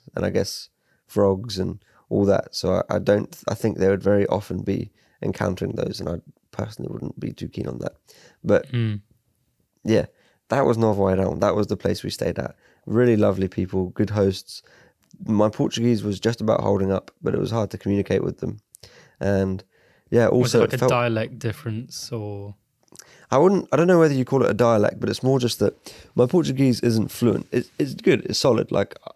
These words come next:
Speaker 1: I was able to fend for myself, but they spoke very, like,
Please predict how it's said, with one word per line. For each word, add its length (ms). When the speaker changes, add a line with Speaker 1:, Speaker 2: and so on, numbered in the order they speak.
Speaker 1:
I 40
was 140
able 200
to 120
fend 240
for 80
myself, 440
but 300
they 260
spoke 360
very, 320
like, 420